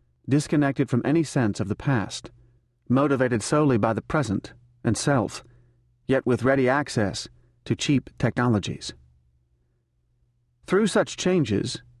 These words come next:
do we now see, for example, great tools in the hands of the historically illiterate. Knowledge has replaced wisdom. This maelstrom, gathering pace over two centuries,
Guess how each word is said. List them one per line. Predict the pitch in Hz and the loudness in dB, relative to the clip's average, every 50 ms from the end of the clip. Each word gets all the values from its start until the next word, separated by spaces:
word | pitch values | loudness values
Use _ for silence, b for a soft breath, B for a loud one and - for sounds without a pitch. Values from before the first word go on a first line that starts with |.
| _ - 113 | _ -2 0
do | 127 123 | 2 2
we | 131 127 | 4 4
now | 123 113 113 110 | 4 2 2 0
see, | - - 113 98 90 - - - | -2 0 -2 -2 -2 -4 -10 -4
for | - 123 120 | -2 0 0
example, | 113 98 107 101 95 - - 131 147 B B B B B B B B B - | 2 2 2 0 0 0 0 -2 -2 B B B B B B B B B 0
great | 135 143 151 - | 2 2 2 0
tools | - 147 151 151 143 143 143 139 | 0 2 4 4 6 4 4 2
in | 151 147 | 2 2
the | 139 120 | 2 4
hands | 120 120 117 117 113 113 117 - - b b b b b b b b | 2 2 2 2 2 2 0 0 -4 b b b b b b b b
of | - 120 | -2 0
the | 117 131 | 2 2
historically | 120 127 117 - - 156 147 147 139 - 143 139 131 - | 2 2 0 0 0 0 2 2 0 2 2 2 2 4
illiterate. | - 131 139 151 135 107 98 - - - - - - _ _ _ _ _ _ _ _ _ _ _ _ _ _ _ _ _ _ _ - - | 4 4 4 2 2 0 -2 -2 -4 -8 -14 -16 -16 _ _ _ _ _ _ _ _ _ _ _ _ _ _ _ _ _ _ _ -6 -2
Knowledge | 120 131 143 156 139 113 104 98 85 - - - - - _ _ _ _ _ _ _ | 0 0 0 0 0 0 -2 -4 -6 -10 -12 -14 -14 -20 _ _ _ _ _ _ _
has | - 120 110 - | -2 -2 0 0
replaced | 113 - - 120 113 104 92 - - - - - - _ _ _ _ _ _ _ - | -2 0 0 0 0 0 -2 -4 -10 -14 -18 -20 -20 _ _ _ _ _ _ _ -2
wisdom. | - 131 127 98 - - - - - - - - _ _ _ _ _ _ _ _ _ _ _ _ _ _ _ _ _ _ _ _ _ _ _ _ _ _ _ _ _ _ _ _ _ _ _ _ _ _ - | 0 0 0 0 -2 -8 -8 -8 -10 -14 -20 -20 _ _ _ _ _ _ _ _ _ _ _ _ _ _ _ _ _ _ _ _ _ _ _ _ _ _ _ _ _ _ _ _ _ _ _ _ _ _ 0
This | 165 156 151 | 0 0 2
maelstrom, | 180 196 240 247 185 123 - 123 113 113 139 156 - - - - _ _ _ _ - | 2 2 2 2 0 0 0 0 2 2 0 -2 -4 -10 -20 -20 _ _ _ _ -4
gathering | - 120 113 113 113 117 113 104 | 0 0 2 2 2 2 0 2
pace | - 117 113 110 107 - | 2 2 2 2 0 0
over | 117 104 101 104 | 0 0 0 -2
two | - 117 101 | 0 0 -2
centuries, | - - 120 113 101 - - 98 95 90 - - | 0 0 0 0 0 -2 -2 -4 -4 -4 -8 -12